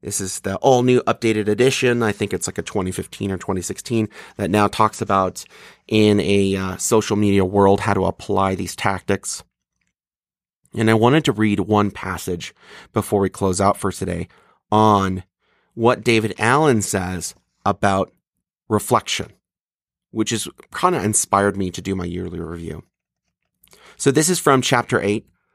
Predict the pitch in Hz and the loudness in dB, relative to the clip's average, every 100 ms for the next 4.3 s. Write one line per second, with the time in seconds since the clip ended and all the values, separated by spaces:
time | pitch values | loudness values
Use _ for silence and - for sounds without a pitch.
0 | _ _ _ _ _ 120 - 123 - 120 | _ _ _ _ _ -2 2 0 2 -2
1 | - 113 110 104 101 - - 104 95 - | -2 -2 0 2 0 -2 -4 -2 -2 -8
2 | 95 - 101 95 - 80 - _ _ _ | -10 -6 -6 -6 -10 -12 -16 _ _ _
3 | _ _ _ _ _ _ _ _ _ 127 | _ _ _ _ _ _ _ _ _ -2
4 | 117 92 - | 0 0 -4